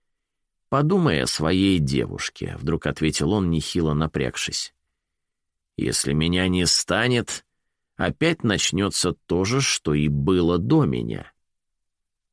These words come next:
Наверное, тебе уже рассказал этот стервенок?» «Плевать.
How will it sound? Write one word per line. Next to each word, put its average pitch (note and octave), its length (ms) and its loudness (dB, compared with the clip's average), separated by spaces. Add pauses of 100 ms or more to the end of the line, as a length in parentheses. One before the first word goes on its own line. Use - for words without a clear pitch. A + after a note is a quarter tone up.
(360)
Наверное, F2+ 640 0
тебе F2+ 320 0
уже F2 220 0
рассказал G2 540 0
этот - 240 -4
стервенок?» C2 760 -4 (1500)
«Плевать. G#2+ 600 -2